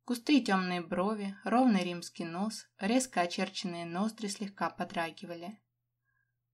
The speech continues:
На широких скулах аккуратная щетина,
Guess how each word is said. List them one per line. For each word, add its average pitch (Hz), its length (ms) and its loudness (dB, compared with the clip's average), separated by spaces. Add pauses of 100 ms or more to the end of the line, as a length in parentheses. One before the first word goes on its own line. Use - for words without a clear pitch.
(120)
На 202 100 2
широких 240 420 2
скулах 240 440 0
аккуратная 262 520 2
щетина, 185 640 -6